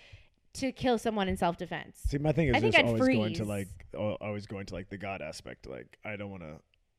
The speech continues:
Speaker 2: I'm not gonna murder someone just 'cause afterlife stuff.
Speaker 1: Yeah, but if it's self-defense, you wouldn't be in trouble.
Speaker 2: No, I know. That's what I was just saying. If it was self-defense or, or protection, but I'm not gonna, I'm not gonna murder someone to save you. I'd rather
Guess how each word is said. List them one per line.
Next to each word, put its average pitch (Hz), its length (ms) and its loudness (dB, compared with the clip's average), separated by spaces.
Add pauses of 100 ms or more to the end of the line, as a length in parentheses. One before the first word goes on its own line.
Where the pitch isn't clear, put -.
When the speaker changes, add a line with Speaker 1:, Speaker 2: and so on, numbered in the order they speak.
(140)
Speaker 2:
I'm 107 80 -14
not 95 160 -12
gonna 101 140 -12
murder 95 300 -10
someone 80 420 -12
just - 220 -18
'cause 78 360 -12 (1500)
afterlife 69 600 -14
stuff. - 560 -20 (400)
Speaker 1:
Yeah, 311 140 2
but 240 120 2
if 226 80 -2
it's 233 160 -4
self-defense, 254 800 -2
you 220 100 -6
wouldn't 262 220 -2
be 247 140 -4
in 175 80 -6
trouble. 220 560 -6 (320)
Speaker 2:
No, 131 120 -6
I 110 120 -4
know. 120 220 -8 (920)
That's 120 160 -6
what 117 80 -2
I - 20 -4
was 95 100 -8
just 95 120 -14
saying. 107 260 -10
If 92 100 -14
it 95 60 -12
was 98 120 -12
self-defense 101 640 -10
or, 82 260 -8
or 90 140 -12
protection, - 380 -12
but 87 80 -10
I'm 95 120 -10
not 95 140 -10
gonna, 90 280 -10 (400)
I'm 117 140 -4
not 120 120 -2
gonna 113 140 -6
murder 110 320 -2
someone 101 340 -8
to 95 100 -14
save 101 320 -10
you. 104 320 -8
I'd 101 140 -10
rather 98 240 -10